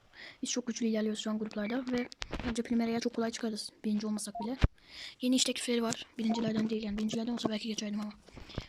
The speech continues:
Atletico artık burada oynayacak. Böylece kadromuz iki kat daha güçlendi.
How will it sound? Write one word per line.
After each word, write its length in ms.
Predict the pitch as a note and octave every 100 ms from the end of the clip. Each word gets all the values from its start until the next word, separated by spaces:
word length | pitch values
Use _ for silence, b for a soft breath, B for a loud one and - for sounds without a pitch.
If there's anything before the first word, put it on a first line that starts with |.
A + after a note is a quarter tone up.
| B
Atletico 320 | B3+ - C4
artık 220 | B3 -
burada 140 | B3+ B3
oynayacak. 340 | A#3+ B3 B3
Böylece 260 | B3 A#3 A#3+
kadromuz 360 | A#3 A#3 A#3
iki 140 | A#3 -
kat 160 | A#3
daha 100 | A#3
güçlendi. 440 | A3+ A3+ A3 B3+